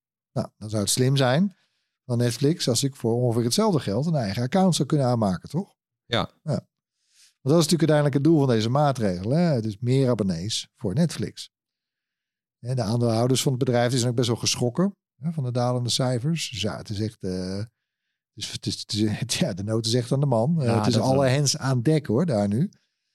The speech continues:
Speaker 1: Ze moeten echt het tij keren.
Speaker 3: Er is zeventig procent van de beurswaarde verdampt, zoals het zo mooi heet. Vind ik een mooie
Speaker 2: Ja.
Speaker 3: wiskundige term, is dat maar.
Speaker 2: Ja.
Speaker 1: <laughs> Wiskundig?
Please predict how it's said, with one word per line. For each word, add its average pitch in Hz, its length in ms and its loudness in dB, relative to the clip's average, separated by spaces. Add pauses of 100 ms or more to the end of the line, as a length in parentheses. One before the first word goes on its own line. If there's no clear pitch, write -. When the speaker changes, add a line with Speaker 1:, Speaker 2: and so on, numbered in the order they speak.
(140)
Speaker 1:
Ze - 140 -14
moeten 131 200 2
echt 123 100 2
het 131 140 0
tij 120 200 4
keren. 139 500 2 (140)
Speaker 3:
Er 107 120 -4
is - 160 2
zeventig 156 420 2
procent 151 500 2
van 123 180 0
de 113 80 2
beurswaarde 135 1160 2
verdampt, 123 560 0
zoals 123 200 0
het 117 120 -2
zo 113 100 0
mooi 110 240 2
heet. 95 200 0
Vind 110 180 -2
ik 107 60 -2
een 107 60 0
mooie 107 460 0
Speaker 2:
Ja. 95 260 0
Speaker 3:
wiskundige 143 560 2
term, 127 320 2
is 123 100 0
dat 120 200 -2
maar. 127 160 -2
Speaker 2:
Ja. 107 140 2 (420)
Speaker 1:
<laughs> - 360 -2
Wiskundig? 160 800 0